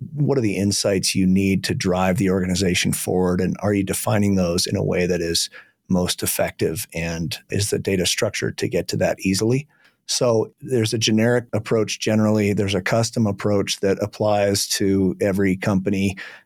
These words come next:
regardless of industry. And, uh, we've found that it doesn't require, you know, having spent ten years in manufacturing to be able to help with the data. They have that expertise, and we meet them halfway on the data side.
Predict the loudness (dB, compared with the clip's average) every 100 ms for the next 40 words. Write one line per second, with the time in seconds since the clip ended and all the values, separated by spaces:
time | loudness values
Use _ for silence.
0 | -4 -2 2 2 0 0 -2 0 0 0
1 | -2 0 0 0 0 0 0 0 -2 -2
2 | 0 0 -2 0 0 2 0 0 -2 -2
3 | -4 -6 -4 0 2 2 0 -4 -20 _
4 | _ 0 0 2 0 2 0 0 0 0
5 | -2 -10 -6 0 2 4 4 2 0 0
6 | 2 2 2 0 0 0 0 0 0 -2
7 | -2 -2 0 0 0 0 0 -2 _ _
8 | _ -4 -4 -2 0 2 2 2 2 2
9 | 2 0 0 -2 -4 -2 0 0 0 2
10 | 2 0 -2 -2 -4 -8 -10 -4 -2 -2
11 | 0 0 0 -2 -2 -2 -2 -2 -2 -2
12 | -4 -4 -8